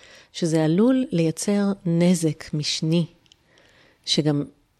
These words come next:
מה זאת אומרת? מה, את היחידה שלא מבינה שזה הפתרון? זה כל כך פשוט, למה את מתבחבשת? אבל אז זה משאיר את האדם לבד, וזה רק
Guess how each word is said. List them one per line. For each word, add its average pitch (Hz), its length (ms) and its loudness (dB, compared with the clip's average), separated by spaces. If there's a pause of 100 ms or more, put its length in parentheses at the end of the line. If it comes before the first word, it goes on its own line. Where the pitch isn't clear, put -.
(120)
מה 143 140 -10
זאת - 140 -8
אומרת? 180 440 -2
מה, 151 200 -4
את 151 100 -6
היחידה 143 420 -2
שלא 160 240 -6
מבינה 151 260 -4
שזה 147 280 -6
הפתרון? 175 420 -6
זה - 80 -10
כל - 180 -6
כך - 60 -2
פשוט, - 440 -2
למה 160 200 -2
את 160 80 -6
מתבחבשת? 165 800 -4 (840)
אבל 160 180 0
אז 202 220 2
זה 175 140 0 (640)
משאיר 175 420 0
את 175 120 -4
האדם 156 340 0
לבד, 151 400 -2 (880)
וזה 151 340 -4 (340)
רק - 380 -4